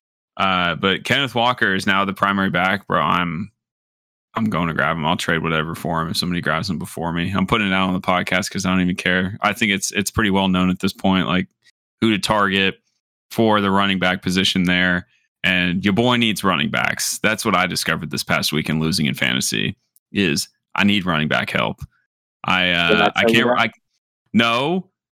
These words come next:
Speaker 1: you, well,
Speaker 2: Yes,
Speaker 1: you
Speaker 2: I did. I
Speaker 1: did.
Speaker 2: did tell
Speaker 1: You
Speaker 2: you. <laughs>
Speaker 1: did. But that wasn't why I, okay. I drafted Russell Wilson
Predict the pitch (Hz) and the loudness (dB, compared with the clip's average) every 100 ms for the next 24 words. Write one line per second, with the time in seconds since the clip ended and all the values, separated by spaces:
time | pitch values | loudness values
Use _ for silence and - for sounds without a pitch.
0 | - 117 135 - 139 131 120 107 139 160 | 0 0 0 0 2 4 2 4 4 4
1 | 127 107 107 107 - 113 101 98 175 185 | 2 2 2 0 2 4 4 2 2 2
2 | 113 98 147 - _ _ _ _ _ _ | 2 2 2 -2 _ _ _ _ _ _
3 | _ _ - - 110 123 117 110 95 _ | _ _ -20 -4 0 2 2 0 -4 _
4 | _ _ _ - 117 151 156 151 135 135 | _ _ _ -2 0 2 0 0 2 0
5 | 123 107 - _ _ _ _ _ _ 107 | 0 -2 -8 _ _ _ _ _ _ 0
6 | 110 113 117 113 110 - 107 107 107 101 | 2 4 2 2 0 0 0 0 0 0
7 | 95 101 - _ 110 104 95 80 73 _ | -2 -6 -14 _ -2 0 0 0 -6 _
8 | _ _ - 110 123 151 160 135 117 117 | _ _ -4 0 2 0 0 -2 0 0
9 | - 92 87 85 - - 55 50 | 0 -2 0 0 -2 -4 -4 -6